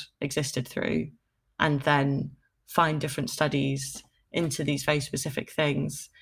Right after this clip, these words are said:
which made it quite, um, multidisciplinary because I'd be looking at different kind, like, different forms of scientists that were studying very different things and drawing them together through this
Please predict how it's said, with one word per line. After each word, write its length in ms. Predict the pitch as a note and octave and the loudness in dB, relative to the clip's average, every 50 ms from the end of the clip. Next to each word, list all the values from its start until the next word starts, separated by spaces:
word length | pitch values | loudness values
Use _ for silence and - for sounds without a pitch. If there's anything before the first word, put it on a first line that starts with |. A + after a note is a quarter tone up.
| - _ - | -14 _ -2
which 240 | - D#3 C#3+ - E3+ | -2 -2 0 0 2
made 300 | E3+ D#3 D#3+ D3+ C#3+ D3+ | 4 4 4 4 4 2
it 280 | D3 D3 - - - _ | 2 2 2 -2 -6 _
quite, 520 | - - - D#3+ D3 C#3+ C#3+ D3 D#3 - - - | -4 0 2 4 4 4 2 0 -2 -2 0 2
um, 440 | D3+ D3 C#3 C#3 C#3 C#3+ - - - _ - | 2 2 2 2 0 -2 -4 -6 -10 _ -4
multidisciplinary 920 | - C#3+ C#3 C3+ - - F3 E3 - - - - D#3 D#3 D3+ D3 D3 C#3+ C#3 | -2 -2 -2 -2 -2 -2 -2 -2 -2 -4 -6 -4 -4 -2 0 0 0 0 -2
because 260 | - - - D3 C3 | -4 -6 -6 -4 -2
I'd 220 | C#3+ C#3+ C#3 C3+ C3+ | 0 0 -2 -2 -2
be 120 | C#3+ C#3 | -2 0
looking 340 | C3+ C3+ C3+ - D3+ D3 D3 | 0 0 -2 -2 -2 -2 0
at 220 | C#3+ - - - _ _ _ _ _ _ _ _ _ _ _ | 0 -2 -2 -6 _ _ _ _ _ _ _ _ _ _ _
different 420 | - F3 D3+ - - C#3+ C#3 C3 - | 0 2 2 2 0 0 0 -2 -2
kind, 300 | - - C#3+ C3+ C3 - | 0 2 2 2 2 2
like, 160 | - - - | 0 0 0
different 220 | - D3 C#3 - - | -2 -4 -6 -4 -2
forms 240 | - C#3 C3+ C3+ C#3 | -2 0 0 0 -2
of 60 | C#3 | -2
scientists 500 | C3 - C#3 C#3 C3+ C3+ - D3 C3+ - | 0 0 2 2 2 0 -2 -4 -4 -6
that 80 | - - | -4 -4
were 80 | C#3+ | -4
studying 360 | C#3+ - D3 C#3 - C#3+ C#3 C3 | -2 0 0 0 0 0 0 0
very 160 | D3 D3 D3+ | 0 0 0
different 340 | D3+ - C3+ - - - - | -2 -4 -4 -4 -6 -4 -2
things 500 | - D#3 - - - D3 D3 - - - - - - - _ _ | 0 0 0 0 -2 -4 -4 -6 -8 -10 -14 -20 -20 -20 _ _
and 160 | - D#3+ D#3+ C#3 | 0 2 2 4
drawing 300 | - D#3+ D3+ C#3+ C#3+ C#3+ | 4 4 4 4 4 2
them 140 | C#3+ C#3+ | 0 0
together 600 | C3 - C3+ - C#3+ C#3 C3+ - D3 C#3+ C#3+ - - _ _ - | -2 -2 0 2 2 2 2 2 2 2 2 0 -4 _ _ -16
through 500 | - - - D#3+ D3+ C#3 C#3 C#3 C#3+ C#3+ - - | -8 -2 2 2 4 4 4 2 0 -2 -2 -2
this 340 | C#3+ C#3+ C3+ - - - | -2 -2 -2 -4 -10 -12